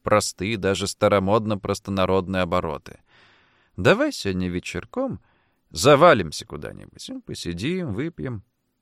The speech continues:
Давно не отдыхали по-человечески.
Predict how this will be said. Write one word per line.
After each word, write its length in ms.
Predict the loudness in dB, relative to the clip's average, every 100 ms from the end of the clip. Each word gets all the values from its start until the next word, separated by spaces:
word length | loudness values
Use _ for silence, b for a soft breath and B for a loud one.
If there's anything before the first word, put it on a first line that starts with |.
| -4
Давно 520 | 6 8 8 6 4
не 120 | 4
отдыхали 580 | 0 0 -4 0 0 0
по-человечески. 1080 | -4 -6 0 2 2 2 0 -4 -12 -18